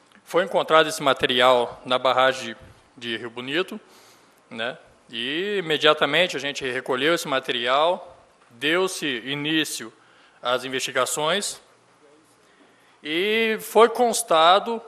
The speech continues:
como já foi exposto na mídia, que esse material é pertencente ao município de Santa Teresa. Então,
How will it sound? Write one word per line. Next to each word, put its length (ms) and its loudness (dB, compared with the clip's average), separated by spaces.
como 240 0
já 160 2
foi 180 2
exposto 420 -4
na 160 -2
mídia, 440 -2
que 380 -4
esse 200 0
material 720 0
é 80 2
pertencente 1120 0
ao 140 4
município 680 -6
de 200 -6
Santa 380 -2
Teresa. 480 -2
Então, 580 2